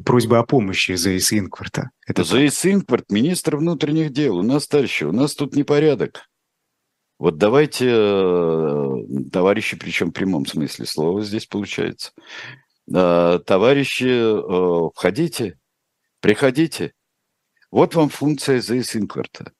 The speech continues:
Speaker 2: А, Зейс Инкварт на два дня становится канцлером.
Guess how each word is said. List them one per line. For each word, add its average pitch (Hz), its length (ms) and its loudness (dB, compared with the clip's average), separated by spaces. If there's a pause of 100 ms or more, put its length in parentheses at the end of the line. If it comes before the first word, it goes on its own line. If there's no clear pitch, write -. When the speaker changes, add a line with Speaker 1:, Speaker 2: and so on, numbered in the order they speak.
(1600)
Speaker 2:
А, 107 500 4 (720)
Зейс 165 380 2
Инкварт 165 400 -2
на 147 120 4
два 127 160 -2
дня 127 200 0
становится 107 520 -2
канцлером. 50 600 -8